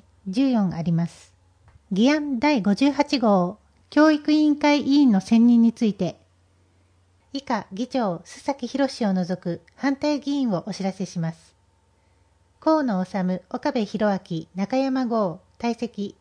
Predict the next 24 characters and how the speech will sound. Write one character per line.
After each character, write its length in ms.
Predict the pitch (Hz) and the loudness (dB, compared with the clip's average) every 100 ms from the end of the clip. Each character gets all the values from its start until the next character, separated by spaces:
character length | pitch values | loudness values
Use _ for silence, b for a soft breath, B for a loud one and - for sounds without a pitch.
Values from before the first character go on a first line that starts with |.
| _ | _
甲 60 | - | -4
斐 140 | 277 | -2
義 260 | 208 208 - | -2 -6 -8
人。 220 | 165 - _ _ _ _ _ _ _ _ _ _ _ _ _ _ 214 | -10 -10 _ _ _ _ _ _ _ _ _ _ _ _ _ _ -4
議 200 | 190 277 | 2 2
案 280 | 294 302 - | 2 -2 -2
第 240 | 277 285 | 0 0
六 240 | 202 202 262 | 0 0 0
十 160 | 294 | 2
二 140 | 294 294 | 2 2
号、 420 | 202 190 170 190 - _ | 2 2 0 -6 -16 _
国 260 | - 214 285 | -4 0 2
分 200 | 302 285 | 2 2
寺 100 | 294 | -2
市 340 | - 190 196 | -2 -4 -2
行 140 | 190 277 | 0 2
政 280 | 294 294 294 | 2 0 0
手 80 | |
続 280 | 294 302 294 | -2 -2 -2
き 60 | 214 | 0
に 120 | 196 | 0
お 80 | 185 | 0
け 140 | 208 | -2
る 180 | 180 180 | -2 -4